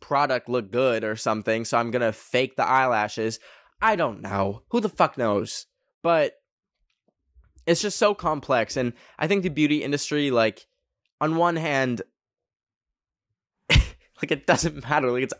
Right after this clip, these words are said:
eyelashes, but on the other hand, it does, because those are eyelashes and mascara that people are paying so much money for. Like, w-, ah, ah, and that, and that's why I'm not a beauty influencer. A, because,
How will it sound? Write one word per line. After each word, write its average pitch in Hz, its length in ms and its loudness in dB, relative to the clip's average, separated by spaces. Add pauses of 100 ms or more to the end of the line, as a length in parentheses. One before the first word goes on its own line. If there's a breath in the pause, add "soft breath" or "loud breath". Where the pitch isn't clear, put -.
eyelashes, 139 640 0 (300 loud breath)
but 220 80 0
on 233 80 0
the 233 100 -2
other 240 260 4
hand, 214 200 2
it 180 120 -2
does, 185 300 2
because 180 400 0 (200 loud breath)
those 190 180 2
are 202 160 2
eyelashes 185 680 2
and 165 160 -4
mascara 165 600 0
that 156 160 -4
people 170 220 -6
are 165 120 -2
paying 160 240 -2
so 180 280 0
much 175 280 -2
money 160 180 0
for. 110 300 0 (240 loud breath)
Like, 160 220 2 (640 soft breath)
w-, 156 400 -2 (760)
ah, - 280 2 (640)
ah, 156 260 4 (120)
and 220 180 0
that, 311 220 4
and 185 100 -2
that's 202 260 4
why 147 140 4
I'm 143 80 2
not 123 140 0
a 113 40 -2
beauty 110 280 -4
influencer. 104 460 -4 (220 loud breath)
A, 180 200 6
because, 135 440 -2